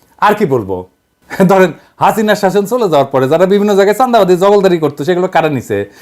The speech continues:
শুধু আপনারা জানেনই, আমি ওইগুলা বলে তিক্ততা বাড়াইতে চাই না। তাহলে বুঝেছেন তো, এই দুইটা আওয়ামী লীগ আর বিএনপি একই ধরনের লোকজন করে কলে, বুঝছাও? এই দুইটা হইতেছে মেলায় হারায় যাওয়া দুই ভাই আর কি। হ্যাঁ,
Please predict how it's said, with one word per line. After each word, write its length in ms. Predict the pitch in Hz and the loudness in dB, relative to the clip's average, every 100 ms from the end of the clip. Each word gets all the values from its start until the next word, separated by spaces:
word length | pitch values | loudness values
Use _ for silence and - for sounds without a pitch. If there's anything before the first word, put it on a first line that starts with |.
| - | -4
শুধু 120 | 214 262 | 0 2
আপনারা 300 | 226 247 226 | 2 2 4
জানেনই, 320 | 220 220 196 160 | 2 0 0 0
আমি 160 | 165 196 | 0 2
ওইগুলা 260 | 196 185 | 2 2
বলে 220 | 208 208 220 | 2 0 0
তিক্ততা 360 | 254 - 180 | -4 -2 0
বাড়াইতে 300 | 165 147 139 | 2 2 0
চাই 120 | 135 139 | -2 -2
না। 80 | |
তাহলে 200 | 143 233 | 0 0
বুঝেছেন 420 | 233 247 233 143 113 | 2 -2 -2 -6 -4
তো, 120 | 107 - _ _ _ _ - | -6 -8 _ _ _ _ 0
এই 200 | 240 294 | 2 4
দুইটা 640 | 233 165 247 220 - 156 117 101 104 _ _ _ _ _ _ _ _ - | 2 0 0 0 0 2 2 2 -4 _ _ _ _ _ _ _ _ 0
আওয়ামী 260 | 214 247 247 | 2 2 0
লীগ 160 | 233 | 0
আর 120 | 208 185 | 0 0
বিএনপি 420 | 190 208 151 113 101 98 _ _ _ - | 0 0 0 -8 -10 -12 _ _ _ -2
একই 240 | 240 294 | 0 0
ধরনের 480 | 233 254 269 262 254 233 | 0 2 2 2 2 2
লোকজন 340 | 220 160 160 147 | 2 2 -2 0
করে 240 | 143 117 | -2 -2
কলে, 300 | 98 80 78 80 _ _ _ _ _ _ - | -6 -14 -16 -20 _ _ _ _ _ _ -10
বুঝছাও? 400 | 131 131 120 87 87 - _ _ _ - 127 | -8 0 2 2 -4 -14 _ _ _ -4 2
এই 60 | 214 190 | 2 2
দুইটা 180 | 196 202 | 2 4
হইতেছে 340 | 196 185 175 170 - 139 131 | 4 2 2 -2 -4 -14 -4
মেলায় 420 | 160 208 277 226 135 | 2 4 4 2 2
হারায় 320 | 170 226 214 | 2 4 4
যাওয়া 220 | 185 180 | 4 2
দুই 200 | 175 165 | 2 -2
ভাই 300 | 147 117 135 165 | 0 0 0 0
আর 80 | 107 - | -4 -10
কি। 120 | 87 85 92 117 | -18 -16 -12 0
হ্যাঁ, 200 | 160 | 2